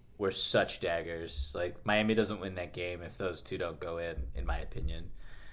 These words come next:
Um, they did a really good job of, of stifling him in transition. I think that that was, like, probably the number one thing. If I'm a fly on the wall in Boston's film session the other day, yesterday, or two days ago,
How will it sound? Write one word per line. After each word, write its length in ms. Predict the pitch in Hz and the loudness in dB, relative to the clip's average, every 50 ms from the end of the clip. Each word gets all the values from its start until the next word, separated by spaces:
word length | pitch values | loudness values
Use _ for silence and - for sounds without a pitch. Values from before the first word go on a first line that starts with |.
| - - - - - - | -12 -12 -12 -10 -2 0
Um, 680 | 92 90 90 90 85 85 85 82 85 82 85 82 - - - - - - - - - - - - - - - - - - - | 2 2 2 2 2 0 -2 -4 -6 -8 -8 -10 -10 -12 -16 -16 -16 -16 -18 -18 -16 -16 -18 -18 -16 -12 -12 -10 -10 -8 2
they 140 | 104 110 113 | 4 6 6
did 160 | 123 123 120 | 8 8 8
a 40 | 110 | 8
really 220 | 107 110 113 113 | 8 10 8 8
good 160 | 110 120 107 95 | 8 6 4 6
job 300 | 98 98 98 101 98 104 | 6 6 6 6 6 4
of, 280 | 95 95 95 - - - - | 0 -2 -4 -10 -14 -6 0
of 160 | - 98 92 | 0 2 2
stifling 460 | - - - 95 95 - 113 107 98 98 | 2 2 4 4 4 4 2 2 2 2
him 120 | 98 95 | 0 -2
in 80 | 92 87 | -2 -4
transition. 760 | - 104 101 90 85 85 92 92 - - 131 127 127 123 - - | -4 -4 -4 -4 -4 -2 -2 -2 0 2 2 2 2 0 0 -4
I 60 | 107 | 0
think 180 | - 123 110 - | 2 2 2 2
that 140 | 110 - - | 0 2 4
that 180 | 98 98 - 98 | 4 4 4 2
was, 120 | 95 98 | 0 0
like, 180 | 95 87 - - | 0 -2 -2 0
probably 800 | - 107 98 95 - 101 95 82 85 98 95 92 92 82 - - - - - - - - - - - - - - - | 2 4 4 4 4 0 -2 -2 0 2 2 2 2 0 -4 -10 -16 -20 -20 -20 -20 -20 -20 -20 -20 -20 -20 -6 -2
the 100 | 104 104 | 0 2
number 400 | 104 101 101 101 101 98 101 98 | 2 4 4 4 4 6 4 4
one 320 | 95 95 95 92 90 87 | 4 4 2 2 0 -2
thing. 260 | - - 95 90 85 | -2 0 0 0 -2
If 140 | 87 85 - | -4 0 0
I'm 140 | 101 98 92 | 0 0 0
a 40 | 87 | -2
fly 280 | - - 98 92 92 | 0 2 4 6 6
on 100 | 92 90 | 6 4
the 60 | 90 90 | 2 0
wall 280 | 90 90 90 92 90 | 0 0 0 0 -2
in 60 | 85 | -2
Boston's 520 | 85 90 90 87 - - - 87 85 90 - | -2 0 0 0 0 -2 -6 -8 -8 -10 -8
film 240 | - 92 87 85 - | -6 -6 -6 -6 -6
session 520 | - 95 90 80 - - 87 85 85 85 | -4 -2 -2 -2 -2 -6 -6 -8 -8 -8
the 100 | 85 82 | -8 -6
other 160 | 85 87 85 | -4 -4 -4
day, 460 | 82 85 85 85 85 85 82 92 95 - 71 | -4 -4 -4 -2 -2 -4 -4 -6 -8 -6 -4
yesterday, 680 | 85 87 - - - 87 82 82 85 85 85 - - - - - - - - - - | -2 -2 -2 -2 -4 -4 -4 -4 -2 -4 -4 -6 -8 -12 -18 -20 -20 -20 -20 -14 -10
or 80 | - - | -8 -6
two 140 | - - 95 | -2 0 0
days 200 | 87 87 85 87 | 0 0 -2 -4
ago, 360 | 85 85 87 85 85 85 95 | -2 -2 0 0 0 -2 -4